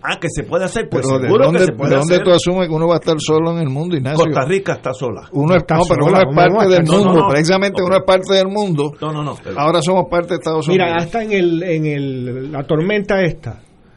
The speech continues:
Speaker 3: nosotros tenemos solo una información. Cualquier meteorólogo solo mira lo que le dice el Servicio Nacional de Meteorología, como si fuera el único.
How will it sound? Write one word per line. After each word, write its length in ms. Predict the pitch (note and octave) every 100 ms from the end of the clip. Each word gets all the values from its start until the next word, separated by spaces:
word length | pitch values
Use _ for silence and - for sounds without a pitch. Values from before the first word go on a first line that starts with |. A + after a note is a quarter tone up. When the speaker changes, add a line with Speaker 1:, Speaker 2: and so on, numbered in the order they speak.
| - _
Speaker 3:
nosotros 680 | D#3+ D#3+ A3 G#3+ G3 C#3+ C#3
tenemos 520 | E3+ E3 F#3 F#3 -
solo 320 | - - A3 G3
una 140 | F#3
información. 680 | F#3+ F#3 E3+ D#3 D3 A#2+ G#2 B2+
Cualquier 420 | D#3 D3+ G#3 G#3+
meteorólogo 500 | A3+ A3 G#3+ G#3+ F#3
solo 260 | F#3 G#3 G#3
mira 200 | G#3+ G3+
lo 120 | D#3+
que 100 | D#3+
le 80 | D3
dice 240 | F3 F#3
el 60 | F#3+
Servicio 400 | D#3+ C#3+ E3 G3
Nacional 360 | F3+ D#3 F3 F3
de 80 | E3+
Meteorología, 640 | E3 E3+ D3+ A#2+ A2 G2+ - -
como 140 | D#3+
si 100 | D3+
fuera 180 | E3+ A3+
el 80 | F3+
único. 480 | B3 D4 F#3 A2